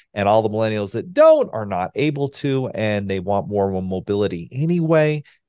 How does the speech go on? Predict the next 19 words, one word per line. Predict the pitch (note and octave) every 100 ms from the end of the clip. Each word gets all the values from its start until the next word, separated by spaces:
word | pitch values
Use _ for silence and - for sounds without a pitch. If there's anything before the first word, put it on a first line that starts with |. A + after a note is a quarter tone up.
| _
And | A#2 A#2 -
so | - B2+ B2 A#2+ -
renter | G2 G2+ B2+ D3 D#3+
nation | B2 A#2 B2+ - G#2 G2+
is | F2+
a | F#2+
real | E2 G#2+ C#3
thing, | C#3+ G2 E2+ F#2
which | G2 -
means | G#2 G2+ F#2+
multifa-, | F#2+ A2+ B2 G#2+ - G2
it | F2+
makes | F#2+ G#2+ -
a, | G#2+ F#2
a | D#2+
stronger | - - G#2 B2 C3+
case | - A2+ G2+ G#2 -
that | E2+
multifamily | F2+ G#2+ - G2+ - A2 G#2 G#2 G2+